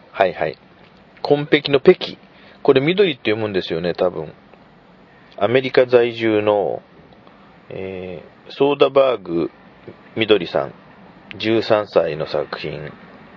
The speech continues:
初夢で子犬をもらえばパラダイス。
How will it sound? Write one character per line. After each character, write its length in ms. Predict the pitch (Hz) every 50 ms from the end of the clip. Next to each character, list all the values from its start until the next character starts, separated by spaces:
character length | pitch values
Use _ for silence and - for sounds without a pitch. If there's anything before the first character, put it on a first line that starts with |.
| - - - - - - - - - - - - - - - - - - - -
初 380 | - - 101 107 - - - 143
夢 320 | 143 143 139 139 135 131
で 280 | 127 131 127 123 - - - - - - - - - - - - - - - - - -
子 220 | - - - 123 127
犬 300 | 135 143 143 143 139 135
を 120 | 135 131 127
も 160 | 123 123 127
ら 180 | 131 131 131
え 100 | 135 131
ば 220 | 117 90 87 82 - _ -
パ 120 | - 107
ラ 160 | 113 110 110
ダ 140 | 92 90 85
イ 100 | 82 82
ス。 260 | - - - - 65